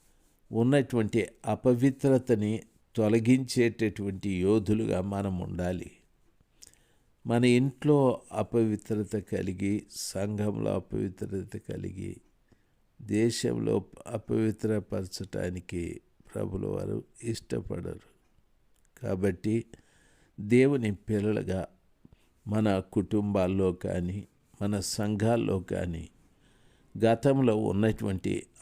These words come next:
ఆ అపవిత్రమైనటువంటి కార్యాలన్నీ కూడా తీసివేయాలి. బైబిలు ఆ రీతిగా సెలవిస్తాది.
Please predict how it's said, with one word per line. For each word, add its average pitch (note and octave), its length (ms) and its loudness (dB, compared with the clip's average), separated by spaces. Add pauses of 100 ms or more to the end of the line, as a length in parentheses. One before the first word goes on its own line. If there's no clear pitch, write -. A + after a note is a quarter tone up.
ఆ G2 40 2 (200)
అపవిత్రమైనటువంటి G#2+ 1500 0
కార్యాలన్నీ G2+ 1300 -2
కూడా F#2 400 -4 (880)
తీసివేయాలి. F2+ 920 4 (760)
బైబిలు A#2 640 2
ఆ G#2 100 -2
రీతిగా G2+ 600 0
సెలవిస్తాది. F#2 920 -2